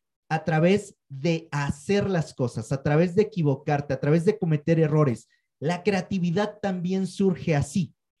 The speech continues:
de equivocarte, de atreverte a hacer cosas nuevas. Cuando algo te da miedo, ese es el momento justo, preciso,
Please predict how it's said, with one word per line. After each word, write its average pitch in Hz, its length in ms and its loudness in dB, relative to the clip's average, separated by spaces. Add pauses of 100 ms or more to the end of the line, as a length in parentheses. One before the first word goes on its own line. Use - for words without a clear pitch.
(220)
de 160 200 2
equivocarte, 156 880 0 (180)
de 147 160 2
atreverte 180 600 2
a 208 60 0
hacer 196 380 -2
cosas 185 580 0
nuevas. 156 600 2 (260)
Cuando 208 280 4
algo 339 240 2
te 190 240 4
da 240 260 -2
miedo, 185 520 4
ese 226 260 0
es - 180 -6
el 262 140 0
momento 240 720 2
justo, - 720 2
preciso, 220 580 -2